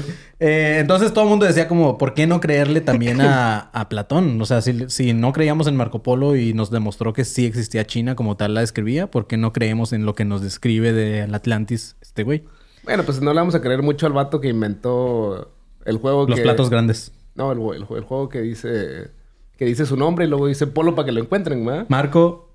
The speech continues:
Speaker 1: Polo, sí.
Speaker 3: O sea, si no
Speaker 1: Yo creo que de ahí
Speaker 2: Sí,
Speaker 1: viene
Speaker 2: sí,
Speaker 1: también
Speaker 2: sí,
Speaker 1: esa
Speaker 2: claro.
Speaker 1: madre, ¿no?
Speaker 3: Sí, yo creo que sí, güey.
Speaker 1: El vato descubría cosas. Eh,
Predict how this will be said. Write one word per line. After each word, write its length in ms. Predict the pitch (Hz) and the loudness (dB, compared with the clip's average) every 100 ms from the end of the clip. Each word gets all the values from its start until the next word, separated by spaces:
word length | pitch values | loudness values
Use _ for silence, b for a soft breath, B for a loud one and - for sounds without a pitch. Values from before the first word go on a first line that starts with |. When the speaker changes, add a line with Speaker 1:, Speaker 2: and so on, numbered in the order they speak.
| _ | _
Speaker 1:
Polo, 400 | 107 101 101 104 - | 0 2 0 -2 -4
sí. 200 | 120 104 | -4 -2
Speaker 3:
O 60 | 107 | -2
sea, 140 | 123 | -4
si 140 | 113 123 | -2 -2
no 120 | 135 | 2
Speaker 1:
Yo 80 | 143 | 2
creo 80 | 139 | 6
que 80 | - | 6
de 80 | |
ahí 60 | 120 | 6
Speaker 2:
Sí, 40 | 131 | 4
Speaker 1:
viene 160 | 101 | 4
Speaker 2:
sí, 40 | 101 | 4
Speaker 1:
también 200 | 110 101 | 4 4
Speaker 2:
sí, 20 | |
Speaker 1:
esa 100 | 110 | 4
Speaker 2:
claro. 140 | 117 | 2
Speaker 1:
madre, 180 | 123 101 | 0 -2
¿no? 80 | 110 | -2
Speaker 3:
Sí, 220 | 185 220 - | -4 -6 -10
yo 80 | - | -10
creo 160 | 120 - | -10 -10
que 100 | 117 | -10
sí, 100 | - | -8
güey. 160 | - | -4
Speaker 1:
El 60 | 113 | 0
vato 260 | 104 123 | 0 2
descubría 500 | 120 113 113 101 110 | 0 0 -2 0 0
cosas. 460 | 110 104 107 95 - b b b b b b | 0 -2 -2 -6 -12 b b b b b b
Eh, 420 | 156 139 135 127 | 2 4 4 0